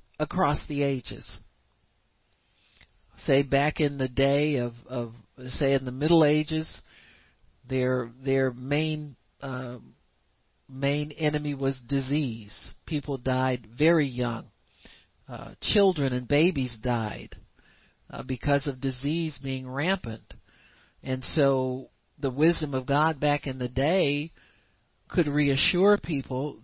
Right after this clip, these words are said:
that they would be healed and that He would not put disease on them. He knows how to zero in on the need of the age.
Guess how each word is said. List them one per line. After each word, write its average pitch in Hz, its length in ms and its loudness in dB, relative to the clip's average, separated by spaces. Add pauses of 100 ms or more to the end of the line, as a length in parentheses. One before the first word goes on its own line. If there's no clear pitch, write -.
(120)
that 139 200 2
they 143 140 2
would 139 180 -2
be 131 160 -4
healed 165 580 0 (220)
and 139 180 -6
that 139 240 2 (320)
He 156 180 0
would 156 180 0
not 156 280 0
put 202 240 0
disease 175 480 0
on 220 300 0
them. 120 260 -4
He 185 220 -4
knows 175 360 -2
how 165 160 2
to 139 120 0
zero 160 480 0
in 180 320 -2
on 147 180 -4
the 139 80 -2
need 160 580 -4
of 147 200 -4
the 160 180 0
age. 165 640 -6